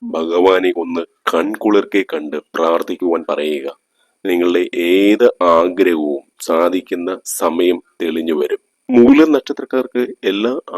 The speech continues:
ഐശ്വര്യങ്ങളും നൽകുവാൻ പോവുകയാണ് ഭഗവാൻ. ഈ ജന്മാഷ്ടമി ദിവസം മുതൽ ഭഗവാൻ അവരെ ചേർത്ത് പിടിക്കും. ഞാൻ ഈ പറയുന്ന കാര്യങ്ങളൊന്നും പാഴ്വാക്കുകൾ ആവുകയില്ല.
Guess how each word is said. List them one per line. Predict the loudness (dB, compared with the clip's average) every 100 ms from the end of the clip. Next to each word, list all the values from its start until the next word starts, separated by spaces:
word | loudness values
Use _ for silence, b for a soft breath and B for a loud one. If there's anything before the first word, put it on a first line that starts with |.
| -4
ഐശ്വര്യങ്ങളും | -2 -4 -2 0 0 -4 -6 -8 -4
നൽകുവാൻ | -2 0 2 2 2
പോവുകയാണ് | -2 -2 -4 -6 -6 -6 -10 -10
ഭഗവാൻ. | -6 -4 -4 -6 -14 _ -8
ഈ | -6
ജന്മാഷ്ടമി | 0 0 0 -4 -4 -4 -4
ദിവസം | -2 -2 -4 -6 -12
മുതൽ | -12 -14 -14 _
ഭഗവാൻ | -8 -4 0 0 0 -4
അവരെ | -8 -14 _
ചേർത്ത് | -8 -4 -2 -4 -6 -8
പിടിക്കും. | -6 -10 -14 -18 -20 _ b 2
ഞാൻ | 6 8 8
ഈ |
പറയുന്ന | 4 2 0 0 -2
കാര്യങ്ങളൊന്നും | -2 0 0 0 -2 -6 -14 _
പാഴ്വാക്കുകൾ | -4 -2 0 0 -2 -2 -6 -6 -2
ആവുകയില്ല. | 0 0 -2 -6 -8 -6